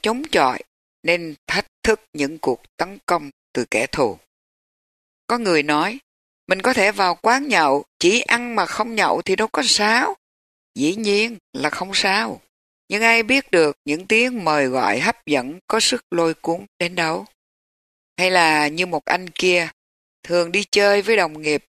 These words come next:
cả nam lẫn nữ, đến những phòng karaoke máy lạnh. Mỗi lần vợ cảnh báo, anh đều hùng hồn tuyên bố, "Ma quỷ nào mà cám dỗ được anh? Anh sắc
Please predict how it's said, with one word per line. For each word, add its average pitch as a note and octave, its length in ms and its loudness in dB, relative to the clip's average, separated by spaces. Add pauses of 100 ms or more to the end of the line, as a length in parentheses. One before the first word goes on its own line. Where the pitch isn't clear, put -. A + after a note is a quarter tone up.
cả D3+ 200 -2
nam F3+ 360 -4
lẫn D#3+ 280 -6
nữ, D#3+ 280 -2 (560)
đến A3 180 2
những F#3 200 -4
phòng D#3 380 -2 (100)
karaoke E3 680 2
máy F#3 180 -4
lạnh. E3 260 -2 (720)
Mỗi E3 240 2
lần D#3 300 0
vợ C3 380 2
cảnh D3+ 240 -2
báo, G3+ 360 0 (420)
anh E3 200 -6
đều C#3+ 320 0
hùng D3+ 260 -2
hồn C#3 360 -2 (140)
tuyên E3 260 -2
bố, E3+ 260 0 (440)
"Ma F#3 300 0
quỷ F3 260 2
nào E3+ 600 0
mà C#3 80 -8
cám F#3+ 320 -4
dỗ F#3 260 2
được D#3+ 300 -6
anh? G#3 420 -4 (640)
Anh D#3+ 320 -4
sắc - 240 0